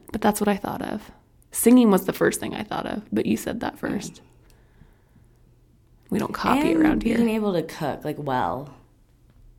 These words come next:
Speaker 2: And not thinking
Speaker 1: I don't
Speaker 2: about
Speaker 1: like
Speaker 2: it.
Speaker 1: to cook.
Speaker 2: I don't like to either, but I wish I did.
Speaker 1: If it was my talent, that would be, like, the, it would be such an ironic thing, 'cause I just don't enjoy it.
Speaker 2: Yeah.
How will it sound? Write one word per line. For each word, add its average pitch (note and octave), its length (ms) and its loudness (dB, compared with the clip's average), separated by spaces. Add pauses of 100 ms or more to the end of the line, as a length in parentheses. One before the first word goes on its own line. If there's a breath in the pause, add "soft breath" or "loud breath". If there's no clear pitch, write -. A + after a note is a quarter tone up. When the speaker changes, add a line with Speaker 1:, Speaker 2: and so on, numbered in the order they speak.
(140)
Speaker 2:
And F3+ 140 0
not E3+ 260 0
thinking D#3 240 -2
Speaker 1:
I - 20 0
don't B3 120 2
Speaker 2:
about - 100 -4
Speaker 1:
like - 140 -4
Speaker 2:
it. - 80 -8
Speaker 1:
to - 60 -6
cook. - 340 -12 (140)
Speaker 2:
I E3 60 -8
don't G3+ 120 -2
like G3 240 -4
to - 140 -4
either, D3+ 360 -2
but E3 160 -2
I D#3 80 2
wish D3+ 240 -2
I D3 60 -2
did. A#2+ 460 -6 (440)
Speaker 1:
If G3+ 140 2
it G#3+ 60 6
was A#3 140 6
my A3+ 120 6
talent, F#3+ 460 4
that F3+ 120 4
would F#3 220 4
be, F#3 200 4
like, E3+ 220 4
the, E3+ 800 2 (1200)
it G#3+ 120 10
would G#3 120 8
be G#3+ 100 6
such F#3+ 280 0
an F#3+ 160 2
ironic D#3+ 840 2 (880 loud breath)
thing, - 500 0 (260)
'cause G#3 140 -2
I F#3+ 80 4
just F#3 260 0
don't F#3 240 2
enjoy - 360 -2
it. - 300 -4
Speaker 2:
Yeah. D2+ 320 -6